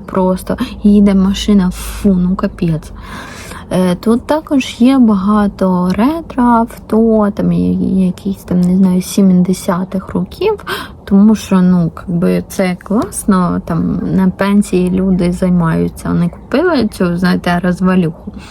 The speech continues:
Ну, розвалюху, тому що багато грошей треба для ремонту цього авто. І понятно, що воно на бензині, воно дає вихлопні гази і таке подібне.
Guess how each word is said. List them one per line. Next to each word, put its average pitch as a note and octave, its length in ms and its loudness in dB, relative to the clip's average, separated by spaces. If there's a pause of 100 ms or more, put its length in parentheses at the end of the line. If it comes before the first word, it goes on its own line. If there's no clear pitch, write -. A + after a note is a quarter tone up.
(280)
Ну, A#3+ 420 4
розвалюху, C#4+ 680 0
тому G#3 260 4
що F3+ 200 -2
багато F#3+ 460 0
грошей E3+ 640 -2
треба F3 400 -2 (260)
для E3+ 320 0 (300)
ремонту E3+ 460 0
цього F3+ 240 -2
авто. E3+ 440 -2
І F3 120 0
понятно, G#3+ 540 2
що - 200 -2
воно F3 340 2
на D#3+ 260 2
бензині, D4 680 0 (320)
воно E3+ 480 0
дає F3 420 0
вихлопні E3+ 720 0
гази G#3+ 640 0 (480)
і F3+ 340 0
таке F#3 600 -2
подібне. F3 400 0